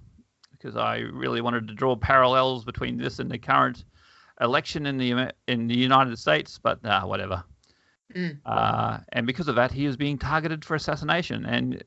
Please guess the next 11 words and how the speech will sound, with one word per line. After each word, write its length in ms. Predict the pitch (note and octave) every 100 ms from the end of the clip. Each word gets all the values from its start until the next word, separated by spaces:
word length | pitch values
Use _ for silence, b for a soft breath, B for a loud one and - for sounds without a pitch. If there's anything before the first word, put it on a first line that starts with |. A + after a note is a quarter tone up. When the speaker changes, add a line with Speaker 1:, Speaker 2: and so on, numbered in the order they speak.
| D#2+
Speaker 1:
uh, 100 | D#2+ -
already 340 | B2+ E3 D3+
we 120 | A#2+
have 160 | A2+ G#2+
a 40 |
comic 380 | G#2 C#3 C3+ B2+
where 360 | B2+ C3 C3 A2+ b b b b b
it's 160 | C3+ -
all 180 | D3 C#3
about, 380 | C3+ C#3+ C#3 - _ _ -
uh, 360 | C3 B2+ B2